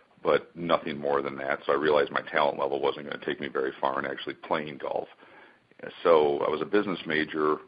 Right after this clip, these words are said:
uh, at Waubonsie Community College, and then when I got my degree from Oshkosh, so that I had a business background and, uh, um,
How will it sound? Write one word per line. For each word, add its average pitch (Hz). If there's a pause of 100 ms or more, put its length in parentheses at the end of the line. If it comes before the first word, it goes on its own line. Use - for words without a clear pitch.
(460)
uh, 67 (760)
at 82
Waubonsie 80
Community 76
College, 71
and 71
then 71
when 71
I 67
got 71
my 73
degree 71
from 67 (440)
Oshkosh, 82
so 71
that 71 (360)
I 80
had 90
a 80
business 85 (480)
background 76
and, 69
uh, 67 (760)
um, -